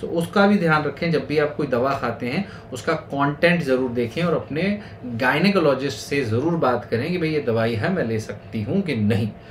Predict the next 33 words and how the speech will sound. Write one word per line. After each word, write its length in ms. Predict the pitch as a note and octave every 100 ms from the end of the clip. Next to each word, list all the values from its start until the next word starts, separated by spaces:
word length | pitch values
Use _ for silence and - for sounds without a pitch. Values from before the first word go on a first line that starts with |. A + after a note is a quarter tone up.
| - -
Okay, 220 | B2 A#3+ - - -
if 100 | A#2
you 60 | C#3
are 120 | C3+ C3+
pregnant, 340 | B2 F3 G3+ -
do 80 | F3 G#3+
talk 160 | E3+ -
to 80 | D3
your 120 | C3 A#2+
doctor 320 | A2 - E3 E3+ A2
before 240 | G#2+ D3+
taking 320 | C3 A#2 E3+ - E3+
any 240 | F3 E3+ C#3
medicine। 880 | G#2 F#2+ - - - - - - B2
I 80 | B2+ D#3
hope 180 | G#3+ G#3 - - - - A2+
this 180 | D3 C#3+
one 180 | C#3 C#3+ - - - C#3+
helps। 540 | G#3+ G#3 - - -
और 220 | F3 G3 -
caffeine 460 | F3 E3+ A3+ B3
जो 100 | G#3+
है 120 | F3+ A3
कुछ 400 | - A3 - A#3 - - - - - -
herbal 400 | D#3 F#3 A#3+ G#3+
products 440 | E3 D3+ D3 -
में 120 | C3
भी 100 | A#2
हो 140 | A2+ F#2+
सकता 380 | - - - -
है, 80 | - - - - C#3
ये 60 | C#3+
कुछ 300 | - D#3